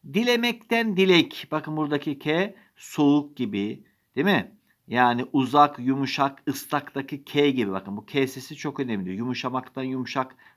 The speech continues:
ıslamaktan ıslak, değil mi? Soğumaktan soğuk gibi. Dilemekten de dilek. Bu da türün ve bir anlam alakası da var. Dilemekten dilek.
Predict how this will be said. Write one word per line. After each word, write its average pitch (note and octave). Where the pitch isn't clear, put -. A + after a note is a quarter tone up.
ıslamaktan C3+
ıslak, C3
değil E3+
mi? C#3+
Soğumaktan C3+
soğuk D#3
gibi. D3
Dilemekten E3
de F#3+
dilek. C#3
Bu F#3
da F#3+
türün D3+
ve D3+
bir -
anlam B2+
alakası A2
da G2
var. F#2+
Dilemekten A2+
dilek. A#2+